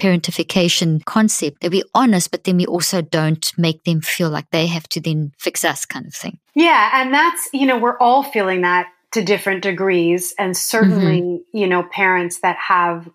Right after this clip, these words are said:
Speaker 2: prior mental health issues are feeling that even more so, you know, people who already
Speaker 1: Yeah.
Speaker 2: were in a depressive episode or having a lot of anxiety symptoms or so on and so forth. And I think I have a few answers. One is, again, and I,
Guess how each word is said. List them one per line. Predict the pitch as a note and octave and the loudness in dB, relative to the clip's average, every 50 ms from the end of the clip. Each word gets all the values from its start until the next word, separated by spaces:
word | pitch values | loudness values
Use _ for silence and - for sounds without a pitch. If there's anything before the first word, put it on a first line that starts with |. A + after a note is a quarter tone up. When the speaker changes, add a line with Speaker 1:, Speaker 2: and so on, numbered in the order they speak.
| _ _ - | _ _ -2
Speaker 2:
prior | - A3 G#3 G3+ F#3+ F3+ F3+ E3+ E3+ E3 D3+ - _ _ _ - | 2 2 2 2 2 0 -2 -2 -2 -4 -6 -10 _ _ _ -2
mental | A3+ G#3+ F#3+ F#3+ F3 E3 | 0 0 0 0 -2 0
health | - C4 D4+ - - | 2 2 2 2 0
issues | F3+ E3 - F3 D#3+ D#3+ | -4 -2 -2 -6 -4 -4
are | F3+ E3 | -4 -6
feeling | - - F#3 F3 F3 F3 | -4 -2 -2 0 2 2
that | E3+ E3 D#3+ | 0 0 0
even | E3+ D#3+ D#3+ D#3 D#3 | 0 -2 -2 -4 -2
more | E3+ G#3+ C4 B3+ | 2 2 2 2
so, | B3 - - G#3 - | 0 -4 -6 -6 -2
you | A3 G#3 F#3 | 0 0 0
know, | E3 D#3 D#3 D3+ - - | 0 0 -2 -6 -8 -6
people | - F#3+ F3+ F3 E3+ E3 | -6 -6 -2 -2 -2 0
who | F3 E3+ D#3+ D#3+ E3 - - - | 0 -2 0 -2 -4 -4 0 0
already | F3 E3+ E3+ E3+ E3+ - B3+ G3+ | 0 2 4 4 4 4 2 2
Speaker 1:
Yeah. | F3+ E3+ D#3+ | 0 0 0
Speaker 2:
were | D#3+ E3+ E3+ E3 E3 | 0 0 0 0 0
in | E3 | 0
a | D#3+ D#3 | -2 -2
depressive | D#3+ E3 D#3+ E3+ D#3+ - - E3 E3 | -4 -2 -2 -2 -2 -2 -4 -4 -4
episode | D#3 D3+ - E3+ D#3+ - E3+ D#3+ D#3+ D#3+ D#3+ | -4 -4 -4 -8 -8 -6 -6 -6 -6 -6 -6
or | D#3+ D#3 D#3 D3+ E3 - - - | -6 -6 -6 -8 -10 -12 -12 -10
having | - F3 D#3+ D#3 E3 D#3+ | -6 -4 -4 -4 -4 -6
a | D#3+ | -6
lot | D#3 D#3 D#3+ | -6 -6 -6
of | D#3+ | -8
anxiety | D#3+ D#3+ D#3+ E3 E3 E3 E3 E3 | -10 -10 -8 -8 -8 -8 -8 -10
symptoms | - - E3+ E3 - F3 F3 E3 E3 | -10 -10 -12 -12 -12 -14 -14 -12 -10
or | E3 E3 | -10 -10
so | - - E3 E3 | -8 -6 -6 -6
on | E3 D#3+ | -6 -6
and | D#3+ - | -8 -10
so | - E3+ | -10 -10
forth. | - F3 F3 - - | -10 -10 -10 -4 -2
And | G#3 G3+ | 0 0
I | F#3+ F3+ | 0 0
think | - - G#3+ G#3+ G#3+ - - - | 0 -2 0 0 -2 -4 0 0
I | G#3+ | 2
have | G#3 G3 | 2 2
a | G3 F#3 F#3 - - | -2 -6 -8 -4 -2
few | C4+ A#3+ G3+ | 0 2 2
answers. | F#3 E3 - F3 E3 F3 | 2 0 0 -2 -4 0
One | G#3 A#3+ C4 B3+ A#3 | 2 2 2 2 2
is, | A3 G#3+ G#3 - - - _ _ _ _ - - | 2 0 0 -2 -6 -12 _ _ _ _ -4 -4
again, | G#3+ F#3+ A#3 C4 C4+ A3+ G#3 | -2 0 2 2 2 2 2
and | F#3 F3 F3+ | 2 2 2
I, | F3 E3+ | 2 2